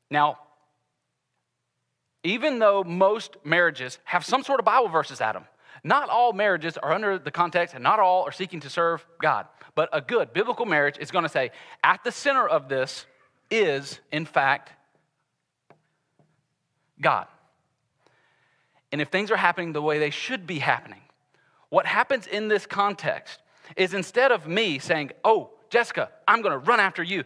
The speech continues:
and I'm gonna get unified with you, and I'm gonna learn everything I can about you, and I'm gonna do all that, and I'm gonna do all this." If I go and I just pursue her to try to get to know her, to be infatuated with her and everything else, you know what I've made her? I've made her God. And if she does the same thing for me,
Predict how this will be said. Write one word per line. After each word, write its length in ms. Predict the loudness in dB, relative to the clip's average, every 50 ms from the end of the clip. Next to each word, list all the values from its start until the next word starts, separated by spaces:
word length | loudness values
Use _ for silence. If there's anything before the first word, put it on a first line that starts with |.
| -8 -10 -4
and 100 | 0 2
I'm 80 | 2 2
gonna 140 | 2 -2
get 160 | -2 -2 -4 -6
unified 460 | -4 -4 -4 -2 2 2 2 2 2
with 100 | -4 -8
you, 100 | -10 -10 -10 -6 -2
and 80 | -2
I'm 80 | 0 2
gonna 100 | 2 2
learn 160 | 2 2 2 2
everything 340 | 2 2 2 0 0 2 2
I 80 | 2
can 180 | 0 0 -2 0
about 280 | 2 2 0 0 -2
you, 80 | -8 -12 -12 -10 -4
and 80 | -2 0
I'm 80 | 2
gonna 100 | 2 0
do 160 | 0 2 4 6
all 160 | 6 6 6
that, 260 | 4 4 2 2 0 -2
and 100 | 0 0
I'm 80 | 2
gonna 120 | 2 0 -2
do 100 | 0 4
all 100 | 4 4
this." 240 | 4 4 0 0 -2 -10 -20 -20 -20 -10 -4
If 160 | -4 -4 -2 2
I 180 | 2 2 2 2
go 220 | 2 2 0 2
and 120 | 2 2 2
I 120 | 2 2
just 180 | 0 -2 -8 -6
pursue 340 | -8 -10 -8 -6 -6 -4 0
her 140 | 0 0
to 80 | 0 -2
try 160 | -2 -2 -2
to 60 | -2
get 180 | -2 -4 -6 -6
to 60 | -4 -2
know 160 | -2 0 2
her, 140 | 2 0 -2
to 100 | -2 -6
be 140 | -6 -4
infatuated 500 | -4 0 0 -2 -2 0 -2 -2 0 0
with 80 | 0 -2
her 80 | -2 -2
and 80 | -2
everything 320 | -2 -2 -4 -4 -4 -4 -4
else, 180 | -4 -4 -4
you 80 | -6 -2
know 120 | 0 2
what 100 | 4 4
I've 140 | 4 4 2
made 220 | -2 -4 -4 -4
her? 380 | -4 -2 0 0 0 0 -2 -6 _ _ _ _ _ _ _ _ _ _ _ _ _ _ _ 0
I've 160 | 0 0 0
made 220 | 0 -2 -2 -2 -2
her 200 | -2 -4 -4 -4
God. 520 | 0 0 2 2 2 2 0 -4 -6 -12 -18 _ _ _ _ _ _ _ _ _ _ _ _ _ _ _ _ _ _ _ _ _ _ _ _ _ _ _ _ _ _ _ _ _ _ _ -8
And 80 | -8
if 60 | -6 -4
she 160 | -4 -4 -4
does 180 | -4 -4 -6
the 80 | -6 -6
same 260 | -4 -4 -4 -4 -2
thing 140 | -4 -6 -6
for 120 | -4 -6
me, 280 | -6 -6 -6 -8 -10 -14